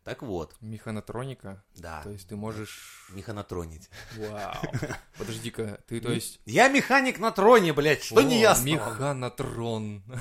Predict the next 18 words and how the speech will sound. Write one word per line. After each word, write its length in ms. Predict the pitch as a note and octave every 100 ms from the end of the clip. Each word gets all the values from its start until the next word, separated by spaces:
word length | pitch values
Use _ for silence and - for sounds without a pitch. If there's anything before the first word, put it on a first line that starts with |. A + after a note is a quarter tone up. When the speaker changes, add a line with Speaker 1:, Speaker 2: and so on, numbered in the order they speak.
| - - - -
Speaker 2:
<laughs> 520 | F#3 G3 C#3 G#3+ G#3
По-моему, 320 | B2+ A3+ C4
у 20 | G#3
тебя 100 | F#3
прекрасное 520 | E3 - D3+ - B2
имя 180 | A2 G2
теперь 260 | - A#2
можно. 320 | G#2 G2+ G#2 - _ _
Speaker 1:
Да 220 | C3+ A3+
не 180 | B3 A#3+
механотрон, 680 | A#3 - A#3+ G#3 F#3 D#3+
а 60 | E3
механик 680 | F3+ F#3 A3 G#3 F3+ D#3+ - -
на 140 | E3
троне 360 | F3 G3 F#3+ F3
сидящий. 800 | E3 E3+ D3+ E3+ - - - - - - -
Speaker 2:
А, 300 | B2+ C#3+ G#2
механотроник. 840 | G#2 - B2 A#2+ - B2 G2+ _